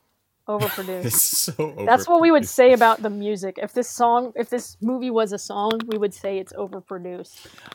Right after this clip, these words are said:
Speaker 2: I feel like this movie was originally made by you, and then a ten-year-old says,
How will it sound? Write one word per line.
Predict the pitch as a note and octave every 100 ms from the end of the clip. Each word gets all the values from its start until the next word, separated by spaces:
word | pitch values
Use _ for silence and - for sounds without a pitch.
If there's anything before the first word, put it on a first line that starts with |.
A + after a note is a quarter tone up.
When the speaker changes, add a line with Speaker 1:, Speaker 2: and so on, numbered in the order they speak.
| -
Speaker 2:
I | A2+
feel | A#2 D3+
like | D3+ C3 -
this | G2+ G2+
movie | A2+ A2+ B2 A2 G2+
was | E2+ F2 E2+ -
originally | - E2+ F#2 G#2 A2 G2 E2+
made | E2+ F#2 F#2
by | E2
you, | D#2 E2 E2 G2 C#3+ F#3+ _ _ _ _ _ _ _ _ _ -
and | F#2
then | G2 F#2+
a |
ten-year-old | D#2 - B2+ B2 G#2 F2+ F2+
says, | - F#2+ E2+ D4+